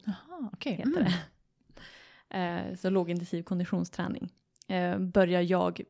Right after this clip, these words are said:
Speaker 2: mer efter, ja men i mitten på lutealfasen.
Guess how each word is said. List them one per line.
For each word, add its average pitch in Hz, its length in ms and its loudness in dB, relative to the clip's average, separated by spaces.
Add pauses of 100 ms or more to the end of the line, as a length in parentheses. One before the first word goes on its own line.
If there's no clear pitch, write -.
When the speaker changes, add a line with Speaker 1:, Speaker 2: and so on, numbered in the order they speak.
(160)
Speaker 2:
mer 175 580 -2
efter, - 560 -6 (1200)
ja 202 140 -4
men 185 140 -2
i 214 80 4
mitten 185 420 2
på 180 80 -2
lutealfasen. 175 840 0